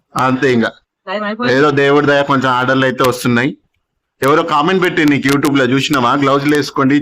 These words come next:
Speaker 1: చేతులకి ఇంకా మంచిగా ఆర్డర్స్ వస్తాయని.
Speaker 2: ఎవరు?
Speaker 1: ఏమో.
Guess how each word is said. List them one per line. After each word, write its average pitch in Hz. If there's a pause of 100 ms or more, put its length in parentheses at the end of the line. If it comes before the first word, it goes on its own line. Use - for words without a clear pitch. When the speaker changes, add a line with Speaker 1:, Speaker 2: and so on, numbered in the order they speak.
Speaker 1:
చేతులకి 131 (120)
ఇంకా 123
మంచిగా 123
ఆర్డర్స్ 123
వస్తాయని. 113 (760)
Speaker 2:
ఎవరు? 208 (640)
Speaker 1:
ఏమో. 139